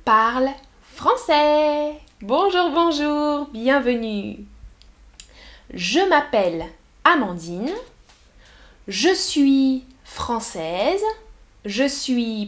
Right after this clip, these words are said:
professeure, je suis blonde, je suis joyeuse et je suis dans le salon. Actuellement, je suis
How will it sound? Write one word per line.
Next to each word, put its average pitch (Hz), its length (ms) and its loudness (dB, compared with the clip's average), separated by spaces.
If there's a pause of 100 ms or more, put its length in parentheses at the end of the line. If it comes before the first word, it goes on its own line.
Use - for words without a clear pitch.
professeure, 240 1200 -2 (800)
je 254 140 2
suis 220 380 -4
blonde, 190 640 -2 (1080)
je 220 160 2
suis 262 420 2
joyeuse 285 720 6 (1300)
et 226 160 0
je 320 240 2
suis 302 540 2 (260)
dans 269 440 2
le 349 140 2
salon. 277 480 0 (680)
Actuellement, 269 880 0
je 277 160 -2
suis 285 480 -2